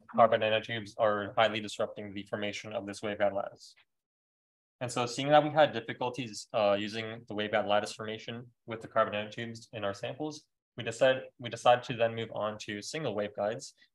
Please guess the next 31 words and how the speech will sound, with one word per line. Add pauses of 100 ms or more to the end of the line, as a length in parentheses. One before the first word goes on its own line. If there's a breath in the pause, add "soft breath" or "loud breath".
(100)
formation. (160)
And
so
the
setup
is (140)
very
similar
for
these,
except
for (400)
the
mask
here
that
you
see. (300)
So
instead
of
using
the (120)
amplitude
mask
that
was
seen (140)
in (240)
Kevin's
setup